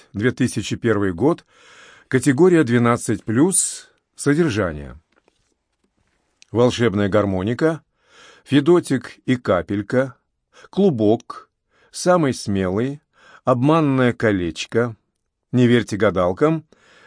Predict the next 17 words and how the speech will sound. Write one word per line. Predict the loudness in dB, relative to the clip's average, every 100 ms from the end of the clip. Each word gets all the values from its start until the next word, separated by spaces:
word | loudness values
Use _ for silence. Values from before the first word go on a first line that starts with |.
| _
Сказка | -12 -2 -2 0 0
про | 0 2 4 4
горошинку. | 2 0 -2 -4 -4 -2 -2 -2 _ _ _ _ _ _
День | 0 2 2
рождения | 2 0 -2 0 0 -2 -4 -8 _ _
домового. | -8 -2 0 0 0 -2 -4 -8 -10 _ _ _ _ _ _ -6
Конец | -2 0 -2 -4 -10 -18 _
содержания. | -8 -4 -4 -4 -6 -8 -12 -16 -20 _ _ _
Волшебная | 0 2 2 2 2 2
гармоника. | 2 0 -2 -6 -8 -10 -10 -14 _ _ _ -10
Жил | 0 2 4
в |
одной | 2 2 2 2
деревне, | 2 2 2 0 -4 -6 -12 -20 _ _ -20 -20 -8
на | -2 -2
самой | 0 -2 0 0
окраине, | -2 -4 -4 -2 -2 -2 -2 -4 -6